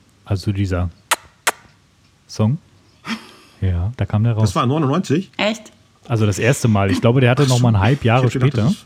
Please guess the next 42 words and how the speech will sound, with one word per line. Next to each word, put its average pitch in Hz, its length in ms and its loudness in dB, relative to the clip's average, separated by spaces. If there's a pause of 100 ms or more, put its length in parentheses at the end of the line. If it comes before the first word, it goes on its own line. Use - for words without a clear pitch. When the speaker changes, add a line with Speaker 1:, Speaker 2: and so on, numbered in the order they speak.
(760)
Speaker 3:
Hm. 190 400 -6 (1800)
Speaker 2:
Ah. 131 300 -4 (2500)
Speaker 1:
Der 123 100 2
ist - 160 -4
nirgendwo 92 260 -2
Speaker 2:
Ja, 185 140 4
was - 100 -4
soll 127 100 -2
er 95 40 2
damit 113 140 -2
Speaker 1:
aufgetaucht. 113 140 -4
Speaker 2:
sagen? - 20 -18 (500)
Speaker 3:
Nee, 226 220 0
der, 220 420 -4 (160)
also 226 180 -2 (560)
ich, - 300 -6
ich 277 160 -6
bin 294 160 2
ja 269 100 0
sowieso 247 360 -2
diejenige, 240 540 -2
die 233 220 -6
irgendwie 233 340 -4
zu - 140 -8
der 226 200 -4
Zeit 247 220 -4 (180)
so 220 140 -4
gut 233 200 -6
wie 214 80 -4
gar 233 200 -2 (140)
nicht 247 460 -6
irgendwie 233 340 -4
Poppiges 180 640 -6
gehört 170 360 -4
hat. 170 120 -6
Das 180 140 -6
erkennt 196 340 -6
man, 165 200 -2
glaub 160 260 -4
ich, 175 160 -6
auch. 156 300 -4
Also 180 300 -4